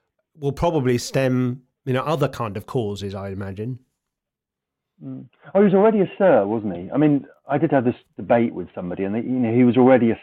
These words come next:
Speaker 2: sir, so would the sir be for the cricket and or the charity? I don't know. I mean, let, let, you know, let's, let's for balance's sake acknowledge that there are people who aren't happy about his relation to the House of Lords, and they, they don't like his views on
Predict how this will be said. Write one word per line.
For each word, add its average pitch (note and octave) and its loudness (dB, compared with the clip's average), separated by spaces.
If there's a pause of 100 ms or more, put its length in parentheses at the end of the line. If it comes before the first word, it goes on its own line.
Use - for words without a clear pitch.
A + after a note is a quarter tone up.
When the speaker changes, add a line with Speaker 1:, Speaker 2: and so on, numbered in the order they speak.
Speaker 2:
sir, G2 0
so G#2+ -2 (640)
would B2+ 0
the B2+ 0
sir A#2+ 6
be G#2+ 2
for G#2+ -14
the G#2+ -6
cricket G#2+ -10 (420)
and A2+ -4
or G#2+ 0
the G2+ -2
charity? A#2 -4 (560)
I A#2 -10
don't G2+ -6
know. G2+ -4
I F#2+ -4
mean, B2 4
let, E3 6
let, A3+ 4
you G3 -2
know, F3 4
let's, E3 6 (160)
let's G3 0
for E3 2
balance's C3 2
sake G2 2 (260)
acknowledge G2+ -4 (120)
that G2+ -14
there G#2+ -6
are A2 -6
people G#2 -4
who G#2+ 0
aren't G#2 -4
happy F#2+ -8
about F2 -8
his F#2 -12
relation F#2 -8
to - -18
the F#2 -16
House F2+ -12
of E2+ -14
Lords, E2 -8
and G#2 -6
they, G#2 -4 (640)
they A2+ -10
don't B2 2
like F#2 -6 (640)
his G2+ -10
views G2 -2
on F#2+ -12